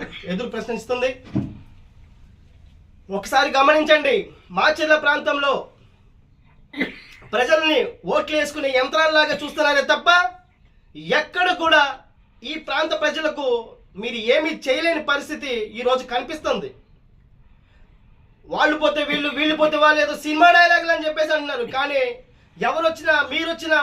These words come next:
వాళ్ళు వచ్చినా కానీ ఇక్కడ ఉన్న ప్రాంత ప్రజల యొక్క బ్రతుకుల్లో చిరుదీపాలు వెలిగించే దిశలో ఏ విధమైనటువంటి ఆలోచన ప్రణాళికలు చేస్తున్నారని చెప్పేసి బహుజన్ సమాజ్ పార్టీ ప్రశ్నిస్తోంది. మాచెర్ల ప్రాంత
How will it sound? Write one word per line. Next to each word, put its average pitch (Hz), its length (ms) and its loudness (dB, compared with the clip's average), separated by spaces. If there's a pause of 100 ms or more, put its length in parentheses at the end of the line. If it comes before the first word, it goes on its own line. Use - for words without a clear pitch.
వాళ్ళు 311 200 0
వచ్చినా 311 300 -2
కానీ 311 180 2
ఇక్కడ 302 160 -6
ఉన్న 311 180 0
ప్రాంత 294 180 -4 (100)
ప్రజల 277 300 -4
యొక్క 262 220 -4
బ్రతుకుల్లో 311 540 2 (720)
చిరుదీపాలు 339 680 2
వెలిగించే 311 420 -2 (140)
దిశలో 277 340 0 (640)
ఏ - 20 2 (100)
విధమైనటువంటి 311 680 2 (160)
ఆలోచన 320 300 -2 (120)
ప్రణాళికలు 311 580 0
చేస్తున్నారని 277 520 -4
చెప్పేసి 247 320 -4
బహుజన్ 240 320 -6
సమాజ్ 220 280 -4
పార్టీ 202 280 -10
ప్రశ్నిస్తోంది. 180 640 -14 (2000)
మాచెర్ల 302 420 2
ప్రాంత 277 180 0